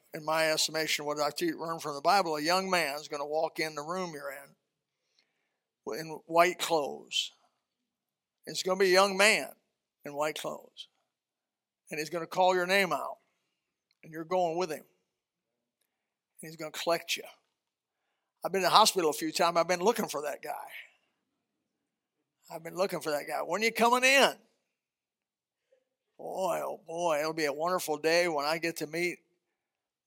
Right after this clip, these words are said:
the angel that's here to collect me and to go to heaven. I hope you have a hope in heaven.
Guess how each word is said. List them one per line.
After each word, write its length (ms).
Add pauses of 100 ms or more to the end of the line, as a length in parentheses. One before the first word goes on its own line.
(260)
the 200
angel 360
that's 260
here 240
to 100
collect 460
me 80 (1120)
and 100
to 60
go 160
to 80
heaven. 320 (480)
I 20
hope 220
you 80
have 180
a 80
hope 240
in 100
heaven. 280